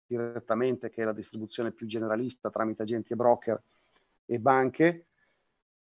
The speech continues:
Poi c'è il mondo, ehm,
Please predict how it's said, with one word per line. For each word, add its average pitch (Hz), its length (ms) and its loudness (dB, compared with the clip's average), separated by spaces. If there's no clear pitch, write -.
Poi 135 180 8
c'è 135 140 4
il 123 100 6
mondo, 120 600 4
ehm, 107 880 4